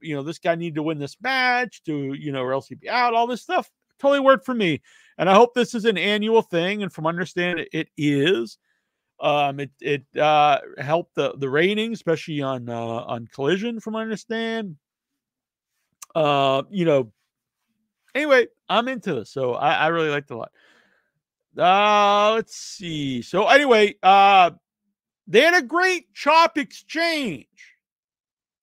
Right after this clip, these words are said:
but, uh, when Eddie does the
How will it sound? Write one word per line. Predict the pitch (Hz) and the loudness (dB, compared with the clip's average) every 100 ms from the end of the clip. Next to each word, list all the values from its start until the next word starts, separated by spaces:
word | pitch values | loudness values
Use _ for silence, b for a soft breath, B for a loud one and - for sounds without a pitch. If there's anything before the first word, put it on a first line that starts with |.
| _ | _
but, | 277 320 240 _ _ _ _ _ _ _ _ _ _ _ _ _ _ _ _ _ _ _ _ _ _ _ _ _ _ _ - | 2 4 2 _ _ _ _ _ _ _ _ _ _ _ _ _ _ _ _ _ _ _ _ _ _ _ _ _ _ _ -8
uh, | 160 160 151 _ _ _ _ _ _ _ - | -6 -6 -8 _ _ _ _ _ _ _ -6
when | 180 214 240 226 - - | 0 2 0 -2 -14 0
Eddie | 233 285 311 302 294 277 | 6 6 6 -2 -4 -4
does | 247 269 254 175 | -2 -2 -4 -6
the | 220 214 170 | -4 -4 -6